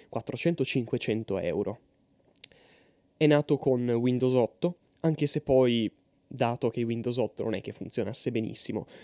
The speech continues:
gli avevo installato Windows sette. Sono andato avanti anni, ho iniziato a giocare ai videogame lì sopra, ho scoperto come funzionava la programmazione, ho fatto i miei primi montaggi audio, ma soprattutto montaggi video lì sopra.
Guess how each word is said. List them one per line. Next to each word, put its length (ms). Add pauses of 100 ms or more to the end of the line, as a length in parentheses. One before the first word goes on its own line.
gli 80
avevo 180
installato 400
Windows 360
sette. 440 (360)
Sono 200
andato 220
avanti 340
anni, 440 (340)
ho 320 (200)
iniziato 460
a 20
giocare 240
ai 60
videogame 460
lì 80
sopra, 460 (340)
ho 80
scoperto 420
come 160
funzionava 400
la 80
programmazione, 880 (200)
ho 100
fatto 280
i 40
miei 140
primi 500 (320)
montaggi 520
audio, 540 (100)
ma 120
soprattutto 460
montaggi 400
video 300
lì 100
sopra. 440